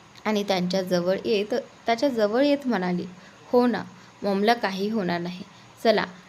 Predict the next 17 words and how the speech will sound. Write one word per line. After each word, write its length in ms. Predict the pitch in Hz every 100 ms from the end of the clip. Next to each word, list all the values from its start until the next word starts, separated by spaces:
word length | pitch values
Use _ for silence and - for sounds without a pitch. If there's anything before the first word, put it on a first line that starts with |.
| -
आपण 280 | 285 359 330
घरी 280 | 254 262 285
जाऊया. 360 | 254 190 180 - - - - -
मला 140 | 196
हॉस्पिटलमध्ये 920 | 214 190 185 - 208 208 208 196 196 -
अजिबात 480 | 233 214 262 226 202 233
बरं 240 | 233 240 247
वाटत 380 | 196 180 190
नाही. 220 | 185 180 - - - - -
मॉम 260 | 262 330 339
घरी 260 | 277 277
गेल्यावर 600 | 285 285 277 285 262 226 233 - - -
मी 120 | 302
त्यांच्यासोबत 920 | 262 226 208 226 247 277 208 226 277
खूप 340 | - 254 254
वेळ 200 | 254 226
घालवेन. 360 | 185 202 175 170